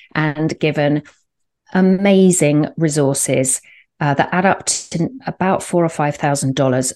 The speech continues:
So it's things like workbooks, mini courses,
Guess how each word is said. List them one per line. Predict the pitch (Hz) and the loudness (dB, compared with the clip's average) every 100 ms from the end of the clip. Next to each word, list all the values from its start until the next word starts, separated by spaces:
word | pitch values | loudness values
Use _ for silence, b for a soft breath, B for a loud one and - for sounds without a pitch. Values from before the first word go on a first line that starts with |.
| - | -6
So | - 180 | 0 2
it's | 185 - | 2 -2
things | - 185 175 | -2 -2 0
like | 156 147 - _ _ | -2 -2 -6 _ _
workbooks, | 196 196 - - 202 - - - b _ - | 2 4 2 0 0 0 -4 -10 b _ 0
mini | 196 202 | 2 4
courses, | 190 - 156 156 - 156 151 - | 2 0 -2 -2 -2 0 0 -4